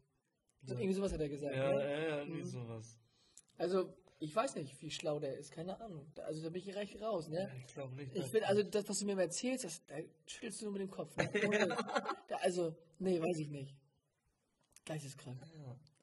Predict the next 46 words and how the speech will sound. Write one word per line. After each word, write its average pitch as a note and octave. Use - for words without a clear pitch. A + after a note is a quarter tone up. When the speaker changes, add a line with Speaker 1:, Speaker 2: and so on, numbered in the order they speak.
Speaker 2:
Und C3
mit C3
seiner C3
Verlobten C3+
ist E3
er E3
auch E3+
nicht D3
mehr B2+
zusammen A#2+
irgendwie. A2
Speaker 1:
Oh. C#4
Speaker 2:
Ja, C#3
auch -
irgendwie B2+
nicht B2+
mehr. A#2+
Speaker 1:
Da F#3+
hast F#3+
du A3
mir F#3+
doch F3
ein F3+
Speaker 2:
Die -
hat G4
Speaker 1:
Video F4
Speaker 2:
ja A#3
Speaker 1:
geschickt, E3
ne? F#3+
Speaker 2:
Ja, D3+
die C3+
hat C#3+
ja C#3+
auch C3+
ein C3
Haus G3
geerbt D#3+
oder A#3+
so, F3
Speaker 1:
Mhm. F#3+
Speaker 2:
da G3+
haben F#3
die E3
da D#3+
gewohnt. D#3+
Speaker 1:
Ja. F#3